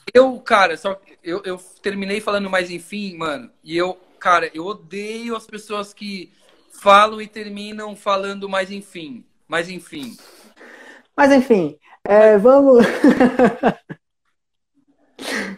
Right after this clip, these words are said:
Speaker 2: vamos, vamos,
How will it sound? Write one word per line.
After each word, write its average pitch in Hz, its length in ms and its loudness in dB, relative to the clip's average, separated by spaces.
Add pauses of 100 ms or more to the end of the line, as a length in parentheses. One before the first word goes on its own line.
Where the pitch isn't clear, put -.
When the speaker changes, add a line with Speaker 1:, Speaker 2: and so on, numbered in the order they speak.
(140)
Speaker 2:
vamos, 226 400 4 (1120)
vamos, 233 1000 6